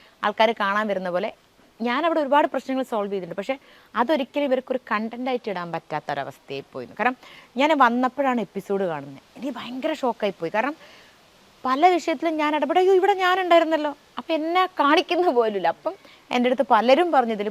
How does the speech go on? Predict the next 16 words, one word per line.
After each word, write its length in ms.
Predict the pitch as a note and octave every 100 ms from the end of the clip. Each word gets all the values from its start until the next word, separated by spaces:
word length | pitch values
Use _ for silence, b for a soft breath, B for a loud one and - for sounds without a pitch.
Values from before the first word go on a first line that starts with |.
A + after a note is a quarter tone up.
| -
പോയവർ, 240 | F#3 F3 F3 F3
"സരിക, 180 | F#3 A#3 D#4 B B B B -
ആ, 20 | F3+ F3 - - - - - - -
ഒരു 140 | G#3+ D4 - A#3
ഇരുപത്തിനാല് 400 | C4+ C#4 D#4 D#4+
മണിക്കൂർ 260 | D4+ C#4 C#4+ C4+
ഷൂട്ട് 200 | A#3+ A#3
ചെയ്യുന്ന 220 | C4+ B3
ഒരു 80 | A3 G#3+
സാധനം 360 | F#3 F#3 F#3 -
അവർക്ക് 240 | F#3 - A3
ഒരു 80 | G#3 A#3+
മണിക്കൂറായിട്ട് 580 | G3 F#3 G3 G3+ E3+ F3 D3
വേണം, 200 | B2+ - _ - b b b b A3+
ആ 60 | B3
ഒരു 140 | G#3+